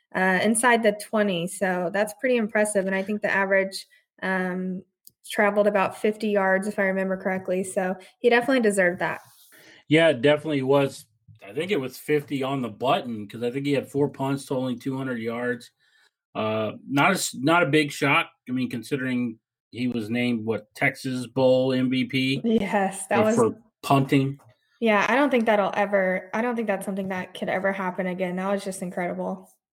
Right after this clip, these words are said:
Speaker 2: And the fact that it happened in the Big twelve.
Speaker 1: <laughs> Right.
Speaker 2: Right,
Speaker 1: The Big
Speaker 2: you
Speaker 1: twelve,
Speaker 2: know.
Speaker 1: everything happens in the Big twelve. I'm not shocked at anything within
Speaker 2: It
Speaker 1: this conference at this point.
Speaker 2: At this point, now, you, you really can't be, but, you know, congrats to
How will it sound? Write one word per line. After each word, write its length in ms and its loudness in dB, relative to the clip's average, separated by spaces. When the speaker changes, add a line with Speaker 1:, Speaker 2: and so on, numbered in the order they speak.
Speaker 2:
And 100 4
the 60 4
fact 300 4
that 100 4
it 80 6
happened 280 4
in 100 4
the 60 4
Big 280 -2
twelve. 440 -2
Speaker 1:
<laughs> 760 -20
Right. 480 0
Speaker 2:
Right, 200 4
Speaker 1:
The 60 6
Big 100 4
Speaker 2:
you 60 0
Speaker 1:
twelve, 180 4
Speaker 2:
know. 100 -6
Speaker 1:
everything 260 4
happens 300 2
in 80 -8
the 80 -8
Big 200 -4
twelve. 400 -8
I'm 140 -10
not 160 -6
shocked 240 -4
at 100 -8
anything 640 -10
within 220 -6
Speaker 2:
It 40 -4
Speaker 1:
this 140 -10
conference 460 -10
at 80 -8
this 160 -8
point. 260 -12
Speaker 2:
At 220 2
this 200 0
point, 300 0
now, 100 2
you, 180 2
you 240 2
really 200 6
can't 300 -2
be, 160 -2
but, 220 -2
you 120 -4
know, 140 -2
congrats 500 -6
to 300 -6